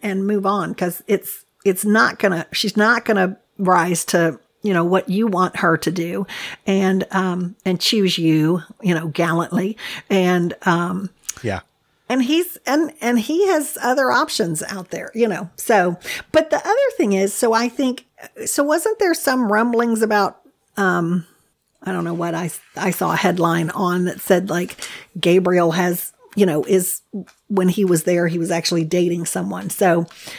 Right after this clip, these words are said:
Speaker 1: um,
Speaker 2: This is,
Speaker 1: so
Speaker 2: okay.
Speaker 1: I'm kind of, so
Speaker 2: Now,
Speaker 1: I'm kind
Speaker 2: Ma-,
Speaker 1: of
Speaker 2: now,
Speaker 1: like,
Speaker 2: hold on.
Speaker 1: "Well, maybe that's why you're not pushing it," you know?
Speaker 2: Mom, I do need to stop you right there because earlier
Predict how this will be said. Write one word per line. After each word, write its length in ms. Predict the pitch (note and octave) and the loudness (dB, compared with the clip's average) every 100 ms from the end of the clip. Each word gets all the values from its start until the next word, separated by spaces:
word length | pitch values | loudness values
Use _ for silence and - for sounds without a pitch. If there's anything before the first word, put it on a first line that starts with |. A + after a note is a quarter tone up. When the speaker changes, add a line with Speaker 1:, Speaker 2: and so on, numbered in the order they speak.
| - G#3 | -4 2
Speaker 1:
um, 400 | F#3+ E3 D#3+ - _ _ _ | 4 4 -2 -8 _ _ _
Speaker 2:
This 340 | B2 G3+ - D#4 | -2 0 0 0
is, 220 | D#4 A#3+ | 0 2
Speaker 1:
so 220 | A3+ G#3 | 4 4
Speaker 2:
okay. 200 | F#3 - | 2 4
Speaker 1:
I'm 180 | A#3 A3 | 4 4
kind 340 | - B3+ C#4 | 2 4 4
of, 240 | C#4 A#3+ - E3 - | 4 0 -6 -14 -12
so 180 | - C4 | -2 2
Speaker 2:
Now, 120 | F#3+ | 4
Speaker 1:
I'm 40 | F3 | 2
kind 120 | G3 F#3+ | 4 4
Speaker 2:
Ma-, 120 | G3+ | 4
Speaker 1:
of 100 | F#3+ | 4
Speaker 2:
now, 120 | F#3+ | 4
Speaker 1:
like, 120 | G#3 | 4
Speaker 2:
hold 200 | G#3 G3+ | 2 2
on. 160 | F#3 D#3 | 2 2
Speaker 1:
"Well, 80 | C4 | 2
maybe 260 | D4+ D4 | 2 2
that's 420 | A#3+ B3 D#4+ - | 2 0 -2 -2
why 320 | A#3+ G3 F3+ F3+ | 0 2 2 0
you're 280 | F#3+ G3 | 0 0
not 280 | F#3+ F3 - _ | 0 -2 -4 _
pushing 300 | - G#3 F#3 | -2 0 0
it," 180 | E3 - - | -2 -6 -8
you 200 | G#3 G3+ | 2 2
know? 200 | C#3+ G3+ - _ - _ - - | 2 -4 -10 _ -20 _ -18 -2
Speaker 2:
Mom, 300 | E3+ G3+ G3 | 2 2 2
I 100 | E3 | 0
do 200 | D3 A3+ | 0 0
need 120 | B3+ | 2
to 60 | F3+ | 0
stop 320 | - D#3+ D3+ | 2 0 0
you 100 | C3 | 2
right 220 | A#2+ A2 | 2 2
there 220 | A2 G2 | 0 -2
because 560 | F#2+ A2+ B2+ A#2 G#2 - _ | -2 -4 0 2 0 -4 _
earlier 680 | G#3 A#3+ A3 C3+ A#2+ A#2+ | 0 2 2 4 2 0